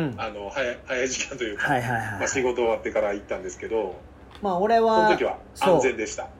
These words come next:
Speaker 1: 僕ん時はね、
Speaker 2: はい。
Speaker 1: まあ、僕とね、
Speaker 2: カオス。
Speaker 1: あの、
Speaker 2: はい。
Speaker 1: 丸太が揃ってしまったらね、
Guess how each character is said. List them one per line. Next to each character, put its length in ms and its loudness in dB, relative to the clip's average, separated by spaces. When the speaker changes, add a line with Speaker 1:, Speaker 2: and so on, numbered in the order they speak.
Speaker 1:
僕 380 2
ん 120 -2
時 280 4
は 160 -6
ね、 400 -4
Speaker 2:
は 240 -2
い。 40 -4
Speaker 1:
ま 140 2
あ、 60 0
僕 280 2
と 160 8
ね、 80 4
Speaker 2:
カ 60 4
オ 40 0
ス。 240 -6
Speaker 1:
あ 120 0
の、 420 -2
Speaker 2:
は 40 -6
い。 40 -14
Speaker 1:
丸 280 8
太 180 6
が 100 2
揃 200 4
っ 60 2
て 100 2
し 120 0
ま 100 2
っ 60 -8
た 100 -4
ら 100 -4
ね、 240 -8